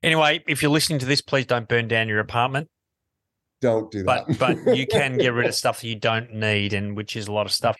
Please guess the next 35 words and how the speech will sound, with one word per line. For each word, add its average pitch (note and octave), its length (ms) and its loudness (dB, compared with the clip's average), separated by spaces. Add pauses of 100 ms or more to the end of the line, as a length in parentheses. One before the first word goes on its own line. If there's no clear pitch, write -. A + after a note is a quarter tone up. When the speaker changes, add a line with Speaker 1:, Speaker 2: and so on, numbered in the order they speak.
(100)
Speaker 1:
So F#3+ 320 2 (560)
Yogi E3 640 2
Aaron, D3 360 2 (460)
he C#3 180 2
won't D3+ 200 2
tell C#3 160 -2
me A#2+ 140 -4
his A#2+ 140 6
Speaker 2:
Yes. - 80 0
Speaker 1:
surname A#2 360 2
because A2+ 380 0
he A#2 320 2
is G#2+ 180 0
Yogi A#2 560 0
Aaron. A#2 440 0 (600)
Just G#3 180 2
tell G#3+ 140 2
us F3+ 100 -4
quickly, D#3 300 -2
mate, C3 140 2
what E3 200 0
are G#3 40 -2
you F3+ 160 -2
doing C3 340 2
now? A#2+ 140 0
What's E3 200 -2
exciting A#2+ 460 0
you A#2+ 80 -2
about G#2+ 220 -2
what G#2 160 -6
you - 80 -8
do G#2+ 120 2
at - 60 -2
the - 80 -8
moment? G#2 320 -4